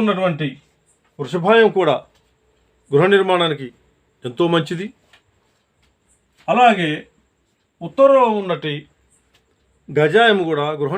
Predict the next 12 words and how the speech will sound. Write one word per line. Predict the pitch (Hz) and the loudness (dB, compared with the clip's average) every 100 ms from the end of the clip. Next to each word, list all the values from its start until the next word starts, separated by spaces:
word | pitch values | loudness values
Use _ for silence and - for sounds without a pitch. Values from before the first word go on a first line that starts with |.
| 202 | -2
నిర్మాణానికి | 170 147 139 131 151 - | -2 -4 -6 -8 -12 -2
చాలా | 147 175 196 | 0 2 0
శ్రేష్టమైనది. | 165 147 139 120 113 123 _ _ _ _ _ _ _ _ | -2 -4 -4 -8 -10 -16 _ _ _ _ _ _ _ _
ఈ | 143 208 254 254 220 | -4 -2 0 0 2
నాలుగు | 202 226 254 247 247 - 180 190 | 2 2 2 -2 -8 -6 0 2
ఆయముల | 220 226 220 214 214 214 | 4 2 2 0 0 -2
పరిధిలో | 175 202 190 202 202 180 | -4 -4 -2 -2 0 0
మాత్రమే | 180 - 190 196 196 196 | -2 -4 -6 0 2 4
మనము | 190 190 254 196 | 2 0 0 -2
గృహ | 156 202 | 0 0
నిర్మాణాన్ని | 190 175 156 151 143 208 202 | -2 -2 -2 -2 -4 -4 0
చేపట్టాలి. | 170 170 151 131 110 | 0 0 -2 -4 -4